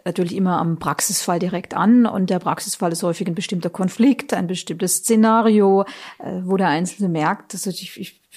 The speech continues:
hab da Widerstände, ich hab, bin da nicht mehr klar, wo hakt's denn jetzt hier? Und über diesen Praxisfall gehen wir dann, äh, auch hier wieder an die Emotion, also wo ist der Stressauslöser,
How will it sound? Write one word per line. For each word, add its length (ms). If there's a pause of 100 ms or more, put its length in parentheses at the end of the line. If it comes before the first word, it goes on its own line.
hab 180
da 160
Widerstände, 800
ich 200
hab, 160
bin 100
da 100
nicht 180
mehr 140
klar, 640
wo 220
hakt's 340
denn 140
jetzt 280
hier? 280 (280)
Und 120
über 280
diesen 300
Praxisfall 920
gehen 260
wir 180
dann, 340
äh, 240
auch 180
hier 220
wieder 320 (380)
an 140
die 100
Emotion, 720
also 320
wo 120
ist 160
der 60
Stressauslöser, 1120